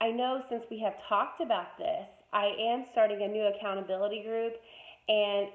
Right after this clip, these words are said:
I thought of you because we have been talking about it," and I let them know, "This is why I'm thinking of you," so they don't automatically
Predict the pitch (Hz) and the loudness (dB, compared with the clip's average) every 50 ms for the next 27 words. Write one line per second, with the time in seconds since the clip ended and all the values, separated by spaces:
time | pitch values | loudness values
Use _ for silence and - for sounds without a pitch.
0 | - - 220 208 208 - 214 208 226 277 311 302 247 226 226 214 208 208 208 214 | -2 -2 0 0 4 4 4 6 6 6 4 2 2 -2 -2 0 2 2 2 0
1 | 214 214 - - - _ 208 202 - 208 196 185 190 190 202 190 202 226 262 277 | -2 -4 -10 -18 -12 _ -10 -4 -2 -4 -2 -2 -6 -4 -2 -2 -2 -2 -2 -4
2 | - 254 208 190 190 196 185 180 175 170 175 165 165 165 165 185 202 - - - | -2 0 0 0 0 -2 -4 -4 -2 0 0 0 0 0 2 2 0 0 -2 -4
3 | - 208 214 220 226 247 254 262 262 311 302 294 294 311 294 240 190 170 170 160 | -2 2 2 4 4 2 0 0 0 0 2 4 4 4 4 4 4 2 0 -2
4 | - - - - - 247 247 - 285 247 262 262 233 214 208 208 208 208 208 202 | -6 -10 -12 -4 -2 -2 -2 -2 -6 -2 2 4 6 6 4 4 0 -2 -2 -2
5 | 202 196 185 175 165 151 - 156 147 - 175 - 214 196 196 185 196 202 - - | -2 -2 -2 0 0 0 -2 -4 -8 -10 -10 -10 -6 -4 2 4 4 4 4 2
6 | 190 190 190 190 185 180 180 - - 175 | -2 -2 -2 -2 -2 -2 -2 -4 -4 -6